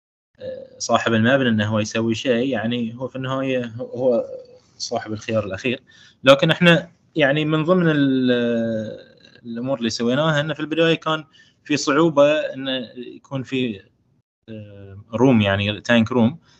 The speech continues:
كان في البداية غير مسموح فيه، يعني، في الب-، في إشكالات مع بعض البلديات. فبالتالي تواصلنا إحنا مع البلديات وسمحنا فيه. حتى إذا تشوفون في القانون مساعة،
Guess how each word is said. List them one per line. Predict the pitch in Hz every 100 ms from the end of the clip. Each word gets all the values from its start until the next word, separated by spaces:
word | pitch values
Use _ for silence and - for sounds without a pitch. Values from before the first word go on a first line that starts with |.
| _ -
كان | 127 123
في | 131
البداية | 123 131 139
غير | 131 143
مسموح | 131 117 120
فيه، | - 123 131 131 _
يعني، | 117 107 113 113 - _
في | 117
الب-، | 110 113 120 107 -
في | -
إشكالات | 127 - 127 127
مع | 117 110
بعض | 117
البلديات. | 117 110 110 107 110 110 131 - _ _ - _ _
فبالتالي | - 151 147 - - _ _ - 175 180
تواصلنا | 185 175 196 170
إحنا | 160
مع | 135 127
البلديات | 127 117 117 147 165
وسمحنا | 135 - 143 127
فيه. | 113
حتى | 113 135 147 131
إذا | 127 120 120 -
تشوفون | 127 139 127 117
في |
القانون | 117 113 117 123 110
مساعة، | 107 123 117 143